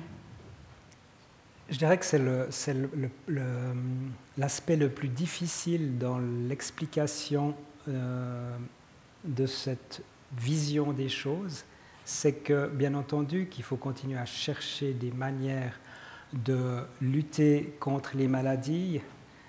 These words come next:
Évidemment que c'est dramatique, des épidémies où des millions de personnes disparaissent. Évidemment que les solutions des antibiotiques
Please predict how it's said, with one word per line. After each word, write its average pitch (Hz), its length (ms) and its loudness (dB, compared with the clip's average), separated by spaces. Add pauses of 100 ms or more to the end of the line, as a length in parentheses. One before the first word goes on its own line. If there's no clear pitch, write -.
(120)
Évidemment 156 680 6
que - 140 -4
c'est 131 180 0
dramatique, 151 880 0
des 123 440 2
épidémies 147 840 4
où 123 160 -2
des 123 180 0
millions 139 360 2
de 127 80 0
personnes 131 480 0
disparaissent. 127 840 -2 (440)
Évidemment 160 580 6
que - 140 2
les 135 140 4
solutions 143 760 0
des 123 220 2
antibiotiques 143 960 0